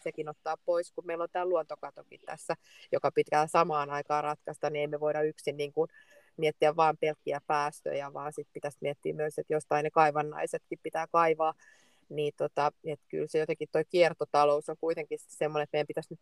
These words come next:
päästä edes sille trackille ja, ja tota, se ei niinku tavallaan vielä ole millään lailla vauhdissa sekään, että,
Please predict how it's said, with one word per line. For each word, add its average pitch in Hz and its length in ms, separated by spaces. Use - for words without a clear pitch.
päästä 156 300
edes 160 160
sille 190 340
trackille 143 540
ja, 143 180
ja 131 120
tota, - 220
se - 120
ei 147 120
niinku 147 260
tavallaan 147 400
vielä 151 280
ole 147 100
millään 147 340
lailla 147 260
vauhdissa 156 460
sekään, 156 460
että, 165 240